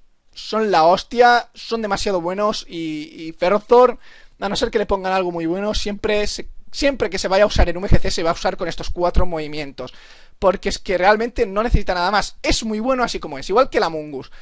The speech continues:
Siempre se usa con casi siempre los cuatro mismos movimientos. Alguno pues le pone otro ataque. Pero habitualmente se usa con los mismos cuatro movimientos. Ferrothorn,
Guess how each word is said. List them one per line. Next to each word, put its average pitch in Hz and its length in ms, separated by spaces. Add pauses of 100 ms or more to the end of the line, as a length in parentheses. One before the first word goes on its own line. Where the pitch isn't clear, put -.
(220)
Siempre 233 260
se - 80
usa 208 160
con 170 140
casi 151 420
siempre - 240
los 165 140
cuatro 175 240
mismos 151 280
movimientos. 180 360
Alguno 143 500
pues 139 180
le 147 100
pone 151 180
otro 147 180
ataque. 170 320
Pero 147 160
habitualmente 165 460
se - 80
usa 170 160
con 160 160 (320)
los 170 200
mismos 202 300
cuatro 214 260
movimientos. 170 600 (220)
Ferrothorn, 247 500